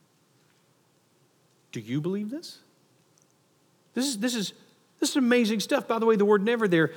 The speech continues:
"Those who believe in me shall never die." That's the same word never that we looked at before. The emphatic, absolute, not no, heck no, never, not ever, never, never going to happen.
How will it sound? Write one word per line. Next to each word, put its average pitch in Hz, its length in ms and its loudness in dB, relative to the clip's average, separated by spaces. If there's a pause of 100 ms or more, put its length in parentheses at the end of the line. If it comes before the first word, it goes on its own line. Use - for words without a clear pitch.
(160)
"Those 233 240 4
who 220 80 2
believe 214 320 2
in 202 100 2
me 208 120 2
shall 208 220 0
never 185 400 2
die." 185 320 -2
That's 185 200 0
the 196 100 -2
same 226 340 0
word 190 260 2
never 185 260 4
that 151 140 2
we 165 100 2
looked 185 220 2
at 180 100 2
before. 180 380 2 (220)
The 202 180 4
emphatic, 208 540 4 (240)
absolute, 214 800 2
not 202 240 2
no, 214 320 4 (100)
heck 220 200 2
no, 165 340 4 (140)
never, 196 520 4
not 226 400 4 (140)
ever, 226 480 4 (100)
never, 220 540 4 (180)
never 175 520 4 (200)
going 202 220 4
to 196 80 6
happen. 180 440 0